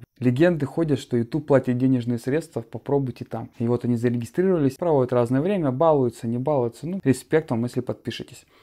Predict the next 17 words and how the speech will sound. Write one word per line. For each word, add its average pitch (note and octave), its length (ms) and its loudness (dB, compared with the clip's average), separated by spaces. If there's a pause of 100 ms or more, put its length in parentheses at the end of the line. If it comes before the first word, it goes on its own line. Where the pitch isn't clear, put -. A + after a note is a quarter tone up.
Вернемся C#3 420 2
к - 80 -12
теме D3+ 240 2
кризис C#3+ 420 -2
среднего C#3 360 0
возраста. A#2+ 520 -4
Мне C#3 320 4
тридцать C#3 360 -2
два C3 180 6
года, D3 440 2 (100)
и B2 340 0
буквально C3+ 460 2
недавно, B2 340 2
причем C#3 140 0
просто D#3+ 400 4
у - 20 2
меня C3+ 240 4